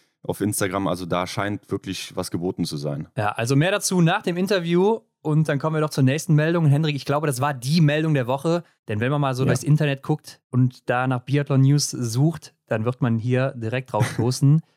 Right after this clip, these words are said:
Speaker 2: Tiril Eckhoff, die wird offiziell nicht zum Start der neuen Weltcup-Saison dabei sein.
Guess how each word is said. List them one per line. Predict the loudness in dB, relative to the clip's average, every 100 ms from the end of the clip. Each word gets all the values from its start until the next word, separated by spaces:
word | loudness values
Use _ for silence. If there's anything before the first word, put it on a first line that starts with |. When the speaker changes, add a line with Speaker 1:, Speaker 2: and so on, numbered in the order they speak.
| _ _ _ -4
Speaker 2:
Tiril | 0 2
Eckhoff, | 0 0 -2 -2 -4
die | -2
wird | 0 -2
offiziell | -4 -6 -6 -2 0 0 2
nicht | 2 2 0
zum | -4 -4
Start | -2 -2 -4 -10 _ _ _ _
der | 2
neuen | 2 2
Weltcup-Saison | 0 0 -2 -2 0 0
dabei | 0 -2 -4
sein. | -8 -16